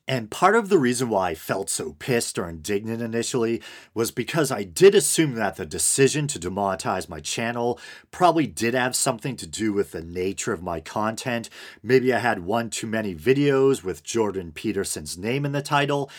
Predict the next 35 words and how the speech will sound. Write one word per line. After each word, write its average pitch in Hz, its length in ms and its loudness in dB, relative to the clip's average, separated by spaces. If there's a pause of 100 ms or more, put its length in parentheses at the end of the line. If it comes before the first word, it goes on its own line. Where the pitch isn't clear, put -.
(220)
Even 180 300 6
big-name 131 460 2
content 120 500 0
creators 87 460 -4
have 87 180 -10
pointed 110 400 -2
out 101 220 0
that 87 160 -8
just 131 360 -6
having 113 340 -2
<laughs> - 80 -14
Peterson's 92 580 -2
name 104 420 -2 (320)
in 104 140 -6
the 92 100 -4
title 90 420 0
can 90 200 -12
get 95 180 -4
a 85 60 -8
video 90 400 -2
demonetized. 80 920 -6 (720)
Even 175 340 4
if, 160 300 0
uh, 143 220 4
like 139 260 2
myself, 127 720 4
you're 104 160 2
for - 120 -6
the 98 80 -2
most 139 280 2
part 92 300 0
being 87 180 -6
critical 120 480 0
of 76 120 -14
him. - 240 -20